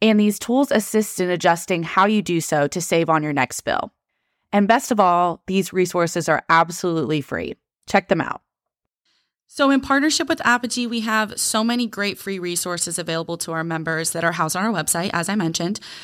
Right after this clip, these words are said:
Speaker 2: But one of the most useful and unique resources we have is our home energy audit. So can you go into more detail about how that works and how members can access that resource?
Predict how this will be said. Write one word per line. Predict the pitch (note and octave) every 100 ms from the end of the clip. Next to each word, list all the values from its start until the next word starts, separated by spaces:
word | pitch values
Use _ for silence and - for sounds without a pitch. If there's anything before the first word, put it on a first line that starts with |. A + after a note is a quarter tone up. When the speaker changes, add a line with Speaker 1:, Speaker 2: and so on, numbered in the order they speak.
| -
Speaker 2:
But | A3 G3
one | A#3+
of | A#3+
the | A#3+
most | A3 G#3+
useful | F#3 G#3+ B3 - B3+
and | A3 G3+
unique | G3 G3 C4 C#4+ A3
resources | G3 - E3+ E3+ E3+
we | F3
have | E3+ E3 D#3 D#3 D#3 -
is | E3 D#3+ D#3
our | D#3+
home | D#3 - A3+ A3+
energy | F3+ F3+ E3 E3 -
audit. | E3 C3 - - - - - -
So | - G#3+ G3+
can | G3 A#3
you | C4+
go | D4 C#4+
into | C4+ A3
more | G3 G3
detail | F#3+ F3+ F#3
about | F3+ E3 -
how | F#3
that | G3+ -
works | F3 G3 - -
and | F3+ E3+
how | F3
members | E3 E3 E3+ -
can | F3+
access | E3 E3 - F#3 F#3
that | F#3 -
resource? | G#3+ - A3 A3+ -